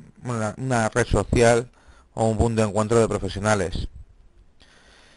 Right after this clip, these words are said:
O puedes dar alta con Facebook, con, con Google, con Twitter o con mail,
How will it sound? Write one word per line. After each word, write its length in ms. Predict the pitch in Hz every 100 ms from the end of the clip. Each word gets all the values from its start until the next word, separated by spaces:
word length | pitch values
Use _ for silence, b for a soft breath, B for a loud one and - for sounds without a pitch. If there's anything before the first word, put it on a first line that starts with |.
| b b b _ _ -
O 100 | 117
puedes 260 | 113 113
dar 140 | 117 117
alta 320 | 107 110 104
con 240 | 110 104
Facebook, 500 | - 147 143 143 135
con, 260 | 131 104 101
con 220 | 107 107
Google, 440 | 135 135 139 131
con 200 | 117 104
Twitter 560 | 101 131 127 139 131 135 - -
o 200 | 131 131 - - -
con 180 | 113 101
mail, 420 | 101 95 87